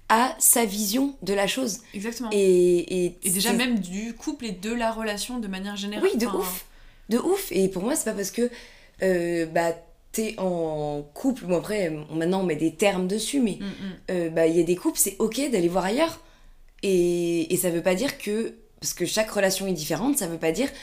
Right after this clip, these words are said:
Speaker 1: que la relation entre s-, les deux personnes du couple, euh, est moins intense. C'est juste que c'est autre chose, autre part.
Speaker 2: Notre génération, et je pense encore plus les futurs, sont en train de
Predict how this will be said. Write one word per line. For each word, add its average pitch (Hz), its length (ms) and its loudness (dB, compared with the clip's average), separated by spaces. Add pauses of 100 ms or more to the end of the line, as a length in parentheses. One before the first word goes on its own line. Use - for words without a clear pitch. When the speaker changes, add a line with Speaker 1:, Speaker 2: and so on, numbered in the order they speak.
(240)
Speaker 1:
que - 120 -2
la 196 260 2
relation 202 560 -2
entre 185 320 -6
s-, - 300 -2
les 175 200 -2
deux 196 140 -4
personnes 185 500 -2 (160)
du 156 120 -10
couple, 285 340 -2 (520)
euh, 175 100 0 (120)
est 175 140 6
moins 190 300 -2
intense. 240 600 -2 (260)
C'est - 140 -4
juste 226 160 0
que 233 60 0
c'est 185 220 -4 (100)
autre 254 360 -2
chose, 262 400 -2
autre 240 260 -2
part. 240 460 -4
Speaker 2:
Notre 220 240 -2
génération, 226 480 -4
et - 20 -2
je - 80 -6
pense 226 180 -10 (140)
encore 208 280 -8
plus 269 260 -8
les 233 80 -8
futurs, 214 580 -14
sont - 260 -14
en 190 120 -8
train 233 220 -10
de 180 480 -10